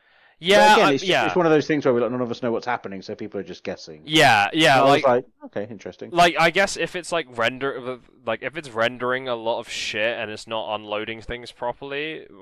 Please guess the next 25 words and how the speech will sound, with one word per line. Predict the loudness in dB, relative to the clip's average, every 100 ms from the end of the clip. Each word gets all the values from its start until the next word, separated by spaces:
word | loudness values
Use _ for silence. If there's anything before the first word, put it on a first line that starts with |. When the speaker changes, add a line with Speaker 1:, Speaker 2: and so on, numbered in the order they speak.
| -8
Speaker 1:
I | -6
don't | -6 -8
know, | -8 -8
then, | -6 -6 -6 -12 -6
then | 0 0 0
it | -10 -10
can | -8
overload | -8 -8 -8 -10
the | -12
G | -18
P | -14 -10
U | -8
and |
that | -8 -12
can | -12
cause | -14
a | -12
lot | -18
of | -16
heat | -16
issues. | -14 -16 -18 -12
Like, | -6 -4
Speaker 2:
<laughs> | -2 -4 -8 -4
Speaker 1:
that's, | 0 2
that's, | 4 2